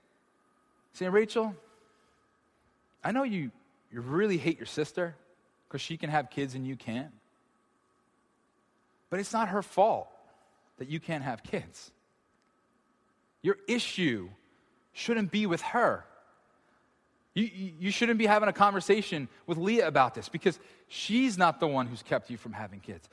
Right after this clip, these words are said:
You know, you know what, Rachel? I know you're upset with me, but you know what? I'm not the one that's keeping you from having kids." What does he, what does he say? What,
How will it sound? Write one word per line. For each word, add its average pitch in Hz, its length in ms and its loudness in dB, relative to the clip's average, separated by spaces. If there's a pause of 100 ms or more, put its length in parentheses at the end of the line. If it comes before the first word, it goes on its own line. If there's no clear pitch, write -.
(120)
You 190 100 -4
know, 226 60 0
you 196 100 0
know 220 100 6
what, 233 100 6
Rachel? 226 400 4 (640)
I 160 100 2
know 220 140 4
you're 196 320 4
upset 180 320 4
with 170 120 -2
me, 180 420 -2 (1120)
but 165 80 -2
you 180 60 2
know 196 100 4
what? 220 240 2 (360)
I'm 202 160 -4
not 220 160 -4
the 175 80 0
one 120 220 -4 (640)
that's - 140 -6
keeping 151 240 -2
you 143 100 -2
from 123 120 -8
having 123 240 0
kids." - 440 -10 (1400)
What 175 100 0
does 190 100 0
he, 185 80 -8 (220)
what 190 80 -4
does 190 80 -6
he 202 60 -6
say? 196 180 2
What, 160 160 2